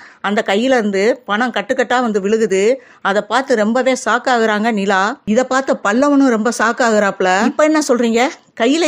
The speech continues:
ஏது இவ்வளவு பணம்? அப்ப நீங்க ரூமுக்குள்ள போய் நாங்க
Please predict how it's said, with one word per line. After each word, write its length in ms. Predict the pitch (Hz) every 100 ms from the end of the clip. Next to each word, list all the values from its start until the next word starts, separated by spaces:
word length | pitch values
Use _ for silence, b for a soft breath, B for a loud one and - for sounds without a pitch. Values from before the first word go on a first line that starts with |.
| 262
ஏது 140 | 262
இவ்வளவு 300 | 247 233 262
பணம்? 320 | 247 240 277 370 b b
அப்ப 360 | 196 196 262 381 -
நீங்க 240 | 240 226
ரூமுக்குள்ள 440 | 208 294 294 233 214
போய் 300 | 214 214 302 - B B
நாங்க 300 | 208 208 214